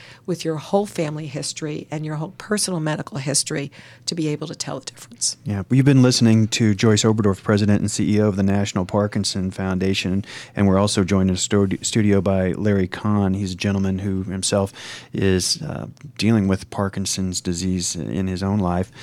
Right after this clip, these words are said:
Speaker 2: and, uh, we're getting some information out there for folks that, uh, who are listening that maybe their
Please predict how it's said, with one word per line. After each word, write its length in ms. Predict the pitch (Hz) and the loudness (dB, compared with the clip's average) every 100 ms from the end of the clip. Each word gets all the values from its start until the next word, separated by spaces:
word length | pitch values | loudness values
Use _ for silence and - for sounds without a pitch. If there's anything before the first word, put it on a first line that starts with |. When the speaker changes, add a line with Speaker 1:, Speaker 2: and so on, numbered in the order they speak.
| - - - | -18 -16 -6
Speaker 2:
and, 440 | - 92 92 90 | 0 2 2 2
uh, 140 | 92 92 | 2 4
we're 120 | 92 | 2
getting 400 | 92 117 110 104 | -4 0 4 4
some 180 | 104 98 | 4 2
information 480 | 95 92 95 92 95 | 2 2 2 2 2
out 220 | 95 - | 2 2
there 180 | 95 92 | 0 0
for 160 | 85 | -6
folks 380 | - 101 92 - | -2 0 0 0
that, 440 | 95 92 - - | 0 0 0 -2
uh, 380 | 98 92 90 90 | 2 4 4 2
who 140 | 82 98 | 0 0
are 100 | 95 | 2
listening 380 | 98 - 92 | 2 2 0
that 200 | 92 87 - - - - _ - | 2 0 -4 -20 -20 -20 _ -2
maybe 220 | 98 95 | 2 4
their 240 | 98 92 | 4 4